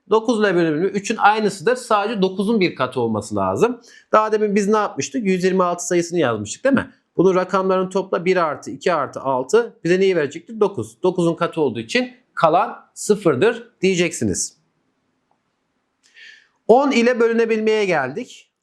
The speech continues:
On ile bölünebilme en basit bölünebilme kurallarımızdan bir tanesi. Birler basamağı sıfır olacak.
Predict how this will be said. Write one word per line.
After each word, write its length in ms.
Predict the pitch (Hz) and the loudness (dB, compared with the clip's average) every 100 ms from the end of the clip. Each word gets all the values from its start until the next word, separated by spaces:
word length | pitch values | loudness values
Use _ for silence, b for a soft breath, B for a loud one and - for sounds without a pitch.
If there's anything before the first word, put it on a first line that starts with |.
| - | 0
On 200 | 233 254 | 2 2
ile 260 | 214 208 175 | 2 2 2
bölünebilme 680 | 165 151 135 143 226 247 - | 2 0 -2 -2 -2 -4 -4
en 220 | 220 220 | -4 0
basit 320 | 190 185 - | -2 -4 -4
bölünebilme 460 | 165 156 139 120 110 | 0 0 0 0 -2
kurallarımızdan 680 | 123 131 151 170 165 196 196 | -2 0 0 -2 -2 -2 -2
bir 80 | |
tanesi. 500 | 202 196 196 202 202 b b b _ 220 | -2 -4 -2 -2 -4 b b b _ 2
Birler 360 | 233 220 202 | 4 2 2
basamağı 400 | 175 156 143 113 | 0 0 -2 -2
sıfır 300 | - 180 190 | -4 -4 0
olacak. 440 | 214 208 214 220 | 2 2 -2 -4